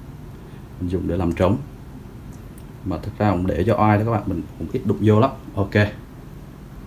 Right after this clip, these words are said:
Ừm, quay lại với cấu hình của cái máy này. À, nói sơ qua cho các bạn biết, cái máy này á, thì mình dùng, mình cài hai hệ điều hành.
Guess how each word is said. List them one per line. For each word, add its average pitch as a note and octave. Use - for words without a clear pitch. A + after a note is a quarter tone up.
Ừm, G#2
quay G#2
lại F#2+
với G#2
cấu A2
hình G2+
của F2
cái A2
máy A2
này. G#2
À, E2+
nói G#2+
sơ G#2+
qua G2+
cho G#2+
các A2
bạn G2
biết, A#2+
cái B2
máy A#2
này G#2+
á, A#2+
thì A2
mình E2+
dùng, F#2
mình F2
cài F2
hai A2+
hệ G2+
điều F#2
hành. F#2